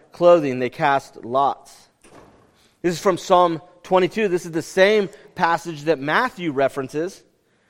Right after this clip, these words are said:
but he references the first verse, the first verse of this, which is, "My God, my God, why have you forsaken me?" And here we see Psalm twenty-two, it continues. But here's what's interesting about this.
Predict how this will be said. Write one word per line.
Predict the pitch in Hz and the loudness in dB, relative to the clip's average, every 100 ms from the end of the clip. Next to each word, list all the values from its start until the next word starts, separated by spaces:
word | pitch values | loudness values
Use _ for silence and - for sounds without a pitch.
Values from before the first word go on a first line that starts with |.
| _ _ | _ _
but | 143 | -4
he | 180 | 0
references | 185 165 165 170 160 | 2 2 0 -8 -4
the | 156 | -2
first | - 202 240 - | -2 2 0 0
verse, | 147 113 92 - | -6 -6 -6 -16
the | 117 139 147 | -16 -8 -6
first | 190 220 - 131 | -2 -2 -2 -10
verse | 139 139 - | -4 -4 -4
of | 113 | -8
this, | 104 90 - _ _ _ _ - | -10 -12 -20 _ _ _ _ -18
which | 139 156 | -12 -10
is, | 143 | -4
"My | 139 | -4
God, | 127 147 143 | 0 0 0
my | 131 | 0
God, | 139 139 117 | 2 2 2
why | 123 127 | -2 -2
have | 120 | -6
you | 120 | -12
forsaken | - 120 127 113 101 | -16 -14 -10 -10 -12
me?" | 95 90 _ _ _ _ _ _ _ _ _ _ _ _ _ _ _ _ - | -16 -20 _ _ _ _ _ _ _ _ _ _ _ _ _ _ _ _ -16
And | 113 | -8
here | 143 139 | -4 -4
we | |
see | - 139 123 110 - _ _ _ | -6 -6 -6 -6 -10 _ _ _
Psalm | - 139 123 | 0 0 0
twenty-two, | 139 117 147 131 | -6 -6 -4 -2
it | 117 - _ | -4 -10 _
continues. | - 120 180 165 117 - _ _ | -16 -6 -2 -2 -4 -8 _ _
But | - 120 | -6 -2
here's | 175 190 185 - - _ _ | 4 4 4 -2 -18 _ _
what's | 135 - | -10 -8
interesting | 180 196 190 156 135 120 | -6 -6 -6 -12 -10 -6
about | 110 104 - | -2 -2 -4
this. | 92 - - | -12 -16 -20